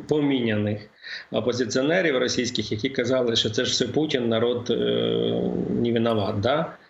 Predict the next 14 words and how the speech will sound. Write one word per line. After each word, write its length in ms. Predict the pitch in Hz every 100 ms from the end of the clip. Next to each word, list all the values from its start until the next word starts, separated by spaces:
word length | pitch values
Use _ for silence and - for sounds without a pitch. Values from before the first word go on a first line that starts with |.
| - -
І, 420 | - 123 123 123 120
е, 440 | 117 117 113 117 117
концентрація 720 | 113 127 127 143 139 131 120
на 100 | 120
тому, 340 | 131 127 120
що 200 | 110 113
Путін 320 | 120 135 127
має 380 | 117 123 120 113
зникнути, 560 | 110 151 185 170 139 131
і 80 | 110
після 260 | 127 127
того 280 | 120 127 120
буде 320 | 110 117 117
щастя. 680 | 107 160 185 196 - 131